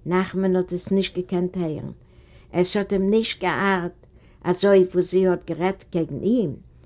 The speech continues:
wie das, wo sie hat nicht geglaubt, sein Land, dem Land von der Arbeiter, wo sie haben herabgeworfen von sich dem Joch und allein geworden die Balabatten vom Land.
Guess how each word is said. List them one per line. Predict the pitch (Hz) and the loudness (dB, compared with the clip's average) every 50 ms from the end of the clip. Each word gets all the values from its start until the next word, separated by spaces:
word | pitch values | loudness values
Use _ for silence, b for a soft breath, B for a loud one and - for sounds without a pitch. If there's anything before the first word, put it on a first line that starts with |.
| - - - | -20 -8 -2
wie | 175 180 | 0 0
das, | 180 - 196 214 214 208 - - - - - - | 4 6 6 6 6 4 -2 -10 -16 -20 -12 -10
wo | 165 | -10
sie | 160 - - 160 165 | -10 -8 -6 -4 -4
hat | 160 160 - - - - - | -4 -6 -6 -14 -20 -14 -4
nicht | 160 180 196 202 196 - - | 0 0 2 0 0 -2 -2
geglaubt, | 196 185 - 147 160 180 185 190 180 - - - - | -2 -2 -2 0 2 4 4 4 2 0 -6 -8 -4
sein | - 185 196 214 226 214 | -2 -2 0 0 -2 -2
Land, | 185 190 190 196 190 170 147 147 - b b b b b b b - - | -2 -2 -2 0 -2 -2 -4 -8 -14 b b b b b b b -2 0
dem | 190 180 165 | 0 2 2
Land | 170 185 190 208 214 208 - | 2 2 2 0 -2 -4 -6
von | - 196 185 | -6 -6 -6
der | 180 185 - | -6 -2 0
Arbeiter, | - 185 196 190 185 180 180 - 170 156 143 143 b b b b b b b | 2 2 2 2 -2 -4 -10 -10 -10 -8 -8 -10 b b b b b b b
wo | - 175 | -4 -4
sie | 175 - 180 | -2 0 -2
haben | 180 175 175 | 0 0 0
herabgeworfen | 170 151 175 208 196 - - 185 180 - 185 175 175 170 - 175 175 | -2 0 0 0 0 -2 -4 -6 -4 -2 -2 -2 -2 -2 -4 -6 -6
von | - 180 | -6 -8
sich | 165 - 170 175 175 170 - | -6 -2 0 0 0 0 -2
dem | - 175 160 147 | -4 -4 -4 -2
Joch | - 165 165 175 185 180 - b b b b b b | 0 0 2 2 0 -2 -4 b b b b b b
und | - 170 175 | -2 0 0
allein | 165 156 156 165 180 202 208 214 190 | 0 0 0 0 2 2 2 0 0
geworden | 190 185 180 170 180 165 156 185 180 | -2 -2 0 0 0 0 0 -2 -2
die | 180 180 | -4 -4
Balabatten | 180 - 165 151 156 139 - 160 165 170 - 160 147 | -6 -6 -6 -8 -8 -6 -4 -2 -4 -2 -4 -10 -12
vom | - 151 143 139 | -10 -10 -10 -10
Land. | 135 127 127 - - | -10 -10 -12 -12 -16